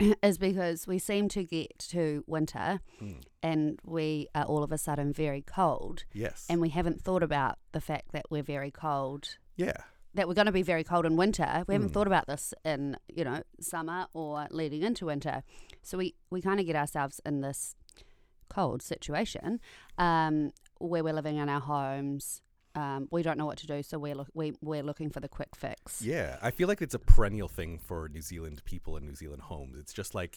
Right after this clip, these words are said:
Speaker 1: the summer's so nice and you're surfing and you're enjoying it and all that. You're out on patios and then winter sets in.
Speaker 2: Yeah.
Speaker 1: And it's like, "Oh God, I gotta go to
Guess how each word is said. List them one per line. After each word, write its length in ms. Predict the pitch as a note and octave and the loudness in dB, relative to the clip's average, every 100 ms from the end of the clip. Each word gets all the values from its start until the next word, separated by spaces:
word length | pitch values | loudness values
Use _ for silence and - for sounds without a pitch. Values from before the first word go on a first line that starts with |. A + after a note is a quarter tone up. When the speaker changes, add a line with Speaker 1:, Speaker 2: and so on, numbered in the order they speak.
| - | -12
Speaker 1:
the 120 | G#2+ | -10
summer's 340 | - B2 A2+ | -8 -8 -8
so 180 | - B2+ | -6 -4
nice 380 | F#2+ G2+ B2 - | -4 -4 -6 -8
and 80 | - | -12
you're 80 | - | -12
surfing 720 | - G#2 G#2 G#2+ G2 G2 E2+ | -6 -6 -6 -6 -6 -6 -8
and 140 | D2+ | -10
you're 120 | C#2+ | -12
enjoying 440 | D2+ F2 C#3+ C#3+ C3 | -14 -4 0 0 0
it 120 | B2+ | -2
and 80 | A2+ | -2
all 140 | A2 | -2
that. 260 | G#2+ G#2+ F#2 | 0 0 0
You're 140 | F2 | -4
out 80 | F2 | -6
on 100 | F2 | -4
patios 600 | - A#2+ C3 C3 B2 A2+ | -2 -2 -2 -2 -2 -2
and 120 | F#2 | -4
then 220 | F2 D#2+ | -6 -6
winter 260 | E2+ A#2 G#2+ | -2 -2 -2
sets 300 | - F2+ - | -4 -4 -6
in. 200 | D#2+ - - | -8 -10 -4
Speaker 2:
Yeah. 240 | D#3+ C3 - | -4 -4 -6
Speaker 1:
And 80 | G#2+ | -4
it's 60 | G2+ | 0
like, 100 | G2 | 6
"Oh 120 | F#3 | 8
God, 280 | G3 B2+ - | 10 6 0
I 80 | - | -2
gotta 160 | C#3 C3 | 0 2
go 120 | C#3 | 2
to 220 | C#3 B2 | 2 -4